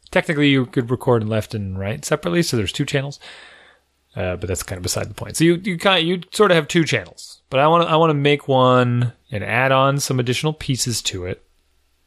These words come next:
and give it multiple channels, you know, maybe three or four or whatever. It could be just the two stereo channels would be good enough, but I probably need, like, four. But add on, they sell little touch screens for these things too.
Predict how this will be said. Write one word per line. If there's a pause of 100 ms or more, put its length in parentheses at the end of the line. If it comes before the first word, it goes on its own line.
(300)
and
give
it
multiple
channels,
you
know,
maybe
three
or
four
or
whatever.
It
could
be
just
the
two
stereo
channels
would
be
good
enough, (640)
but
I
probably
need,
like,
four. (1080)
But
add
on, (240)
they
sell
little
touch
screens
for
these
things
too.